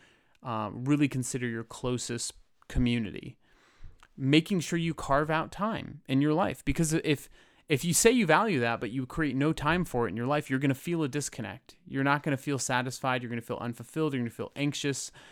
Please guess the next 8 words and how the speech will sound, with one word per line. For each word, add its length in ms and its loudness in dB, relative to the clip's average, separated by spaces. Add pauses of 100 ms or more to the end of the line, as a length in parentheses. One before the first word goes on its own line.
(140)
You're 100 -4
gonna 120 0
feel 220 -2
like 140 -2
relationships 760 -2
aren't 220 -2
being, 440 0
um, 240 -4